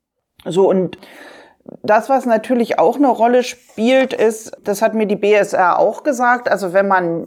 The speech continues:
mehr Mülleimer haben will, dann, ähm, macht es Sinn, innerhalb einer Tour zu sagen, „Okay, der ist vielleicht nicht so frequentiert“,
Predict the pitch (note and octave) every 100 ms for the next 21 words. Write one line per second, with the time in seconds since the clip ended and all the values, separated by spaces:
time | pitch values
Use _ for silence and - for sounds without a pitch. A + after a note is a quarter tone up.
0 | - F#3 F3 F3 G3+ C4 B3+ C4 C4+ A3+
1 | A3+ A#3 A#3 G#3+ A3 A#3 G#3+ A#3 A#3+ G3
2 | F#3 G3 G3 - - F#3 F3 F#3 F#3+ G3
3 | - D#3 G3 B3 C4 G3+ G3+ F#3 F3+ -
4 | E3 F#3+ F#3 F#3 A3 A#3 A#3 F#3+ D#3+ E3+
5 | F#3+ E3+ F3 F#3+ F#4 A3+ F3+ F#3+ - G3+
6 | F3 E3+ E3+ G3 - B3 A#3+ A3 A3 G#3
7 | G3+ G3+ A3 A3+ A3+